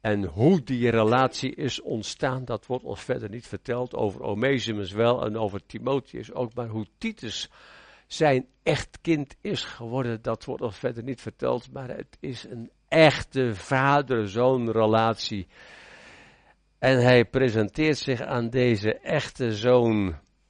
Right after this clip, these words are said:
als slaaf van God. Dat is een mooi begin.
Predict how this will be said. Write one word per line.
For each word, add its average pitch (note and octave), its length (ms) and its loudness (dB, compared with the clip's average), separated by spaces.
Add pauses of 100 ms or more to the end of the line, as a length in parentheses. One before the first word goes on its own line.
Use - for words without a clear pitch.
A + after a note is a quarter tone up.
(340)
als - 680 0 (460)
slaaf - 1040 -2 (960)
van G#2+ 460 -6
God. - 400 -12 (2000)
Dat - 100 -20
is F#2+ 80 -20
een F#2+ 140 -14
mooi A2 260 2
begin. F#2+ 400 0